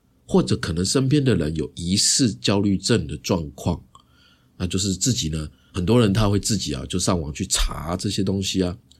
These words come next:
那关于这个行为哦，其实呢，我有一点突然有灵感了，就是想要提醒大家，就是要注意小心染上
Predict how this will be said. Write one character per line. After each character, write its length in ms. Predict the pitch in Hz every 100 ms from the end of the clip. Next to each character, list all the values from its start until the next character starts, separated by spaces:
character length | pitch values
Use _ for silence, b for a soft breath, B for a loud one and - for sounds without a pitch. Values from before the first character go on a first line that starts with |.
| B B B
那 60 | 156
关 400 | - - 196 202
于 160 | 143 98
这 200 | - 123
个 140 | 110
行 480 | - - 90 104 117
为 240 | 85 76
哦， 160 | 73 71 _ b b b b b
其 220 | - -
实 240 | - 92
呢， 260 | 95 92 90
我 140 | - 117
有 100 | 92
一 80 | 113
点 260 | 85 69 - _
突 140 | - 120
然 200 | 107 95 -
有 160 | - 87
灵 220 | 87 104
感 200 | 98 71
了， 60 | 65
就 140 | 104
是 80 | 107
想 180 | 110 -
要 80 | 98
提 220 | - 90
醒 240 | - 73
大 220 | 78 82
家， 320 | 76 76 71 - B B
就 120 | B 151
是 120 | 170
要 80 | 151
注 380 | - 185 135 90
意 240 | 123 98
小 300 | - 85 78
心 300 | - 113 110
染 260 | 92 82 76
上 300 | - 101